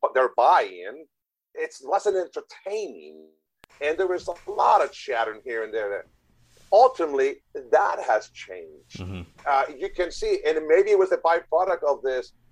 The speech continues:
Speaker 1: "Holy cow, must win." It kind of forced this team to go like, "Whatever we were doing, it's not working. We gotta change." Now, would that, did that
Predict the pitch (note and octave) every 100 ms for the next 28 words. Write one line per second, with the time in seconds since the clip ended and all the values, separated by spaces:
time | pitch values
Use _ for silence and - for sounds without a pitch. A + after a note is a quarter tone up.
0 | _ - E3+ C#3 A#2 D3+ D3+ A2+ - A#2
1 | A#2+ C3 C3+ B2+ F#2 A2+ D3 G#3 _ _
2 | - _ - D3 - F#3+ C3 - - B2
3 | E3 F#3 - E3+ - - F3+ F#3 D3+ D3
4 | D3+ C#3+ A#2+ - - - - - G#2+ C#3+
5 | A3+ A#3+ D#3 A2 - C3 D3+ G3+ - _
6 | - E3+ F3+ A#2 D3 G3 C#3 B2 F#3 D3+
7 | A2+ - - G3 C#3 G2 _ _ _ -
8 | F3 B2+ A#2 C3+ E3 - - - _ _
9 | - C3 B2+ C3